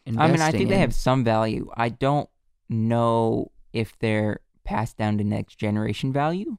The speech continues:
Speaker 1: Mm-hmm.
Speaker 2: but they are value. I mean, even he, he sells, like, pens. His pens are not pens you just pick up, use, throw away, not the dollar store pens. They're pens you have, and you, you're, like, the big business guy that comes in a suit,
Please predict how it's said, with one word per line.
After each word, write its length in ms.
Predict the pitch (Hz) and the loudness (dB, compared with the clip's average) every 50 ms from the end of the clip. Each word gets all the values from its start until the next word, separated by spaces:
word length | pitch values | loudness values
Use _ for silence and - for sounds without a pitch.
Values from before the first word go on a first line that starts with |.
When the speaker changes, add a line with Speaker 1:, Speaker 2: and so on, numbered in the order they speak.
| - - | -8 -6
Speaker 1:
Mm-hmm. 280 | - 110 107 104 110 117 - - _ _ _ _ _ - | -4 -2 -2 -2 -2 -4 -6 -10 _ _ _ _ _ -4
Speaker 2:
but 140 | 135 131 | -4 -2
they 120 | 135 127 107 | -2 -2 0
are 220 | 113 127 123 120 | 0 2 2 0
value. 440 | 110 104 110 110 113 113 107 110 - | 0 0 0 2 2 2 0 -2 -2
I 100 | - - | -2 -2
mean, 140 | 117 117 113 | -2 -2 -2
even 400 | 131 143 135 135 127 117 113 110 - - _ _ _ _ _ _ _ _ | -2 -2 -2 -2 -2 -2 -4 -6 -8 -16 _ _ _ _ _ _ _ _
he, 100 | _ 135 | _ -4
he 300 | 123 - 120 123 131 127 | -4 -4 -4 -4 -4 -4
sells, 260 | 120 - 151 139 120 | -2 -2 0 0 0
like, 220 | 113 107 - - - | 0 -4 -6 -8 -10
pens. 500 | - 139 139 135 113 104 110 107 - - - - - | -6 -4 -2 -2 0 -2 -2 -4 -6 -10 -16 -2 0
His 180 | 131 139 110 | 0 0 0
pens 540 | - - - 127 120 139 160 175 180 175 - _ _ _ _ - | -2 -4 -2 -2 0 0 -2 -2 -4 -4 -8 _ _ _ _ -6
are 100 | - 120 | -4 -2
not 220 | 120 120 - - | -2 -2 -4 -2
pens 240 | - 123 123 117 113 | -2 -2 0 0 -2
you 80 | 113 113 | -2 -2
just 160 | 107 - - - - - - - - - | -4 -4 -6 -8 -4 -2 0 2 4 2
pick 200 | - 123 120 - | 2 0 0 0
up, 240 | 135 123 - - - - - - - - | 0 -2 -2 -4 -10 -16 -18 -18 -18 -10
use, 580 | - 95 113 120 123 123 123 120 117 110 - - - - | -6 -4 -2 0 2 2 0 0 -2 -4 -6 -6 -10 -6
throw 200 | 113 117 113 113 | -2 0 0 0
away, 300 | 113 113 113 110 117 - - | 0 0 -2 -2 -4 -4 -4
not 200 | 107 117 113 - | -2 -2 -2 -4
the 80 | - | -6
dollar 260 | 101 - 117 113 110 107 | -4 -2 -2 -2 -2 -4
store 260 | - - - 104 98 | -6 -8 -8 -8 -6
pens. 420 | - 202 214 208 214 214 185 - - | -6 -4 -4 -4 -4 -6 -8 -8 -6
They're 160 | - 120 117 | -4 -4 -2
pens 380 | - - - 131 127 240 190 - | -2 -2 -2 -2 -2 -2 -2 -2
you 280 | 113 120 117 113 117 - _ _ _ _ _ _ - - _ | -2 -2 -2 -4 -6 -10 _ _ _ _ _ _ -20 -20 _
have, 460 | - 131 127 123 123 117 110 107 113 | -6 -4 -2 0 0 0 0 -2 -2
and 220 | 113 110 110 110 | -2 -2 -2 -2
you, 180 | 113 117 - - - _ _ _ _ - | -2 -4 -4 -6 -10 _ _ _ _ -4
you're, 160 | 131 135 127 | -2 0 2
like, 180 | 123 123 - - | 0 0 0 -4
the 100 | - 104 | -8 -4
big 240 | 104 127 123 113 | -4 -4 -4 -2
business 440 | 110 123 120 120 113 247 113 117 - | -4 -4 -4 -4 -6 -6 -6 -8 -6
guy 300 | - 123 117 113 110 110 | -6 -4 -2 -2 -2 -4
that 180 | - - - - | -6 -12 -12 -8
comes 200 | 127 123 127 120 | -6 -6 -4 -4
in 140 | 120 113 113 | -6 -6 -8
a 100 | 113 104 | -10 -12
suit, 420 | - - - - 143 143 139 - | -14 -14 -8 -6 -4 -4 -4 -6